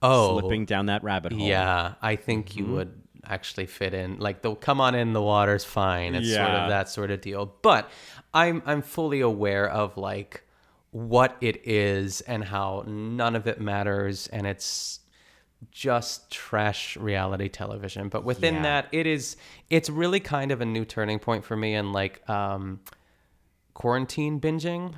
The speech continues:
Speaker 1: I'd
Speaker 2: Yep.
Speaker 1: say. Like,
Speaker 2: Yep.
Speaker 1: I really, really feel good when I'm watching it. Um, it's funny. I have, like, a couple people to, like, text as I watch it, and
Speaker 2: Mm-hmm.
Speaker 1: there are a lot of seasons. It's kind of like a dream situation where it's like I,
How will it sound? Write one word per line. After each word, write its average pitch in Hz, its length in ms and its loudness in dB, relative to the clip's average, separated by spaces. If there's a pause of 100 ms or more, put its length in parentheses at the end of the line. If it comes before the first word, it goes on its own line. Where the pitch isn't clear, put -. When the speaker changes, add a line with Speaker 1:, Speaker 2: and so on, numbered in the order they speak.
Speaker 1:
I'd 160 140 2
Speaker 2:
Yep. 175 100 6
Speaker 1:
say. 175 420 0
Like, 123 200 2
Speaker 2:
Yep. 185 140 2
Speaker 1:
I 113 80 2
really, 151 520 0
really 139 300 0
feel 131 260 -4
good 120 240 -2
when 117 140 -4
I'm 113 160 -2
watching 110 400 -2
it. 120 200 -4 (480)
Um, 104 520 0 (120)
it's 107 220 -4
funny. 127 800 -2
I 117 100 0
have, 110 220 0
like, 107 140 0
a 104 80 -2
couple 110 260 -2
people 104 340 -4
to, 98 80 -2
like, 98 260 -4
text - 500 -6
as 110 120 -4
I 98 120 -4
watch 123 400 -4
it, 139 260 -2
and 101 460 -4
Speaker 2:
Mm-hmm. 143 580 -4
Speaker 1:
there 110 160 0
are 101 160 -2
a 98 80 -4
lot 107 320 2
of 131 80 -2
seasons. 131 600 -4
It's 107 160 0
kind 107 200 -6
of 101 100 -6
like 101 180 -4
a 104 40 -6
dream 104 500 -4
situation 104 760 -6
where 101 200 -2
it's 98 180 -6
like 101 240 -6
I, 101 220 -6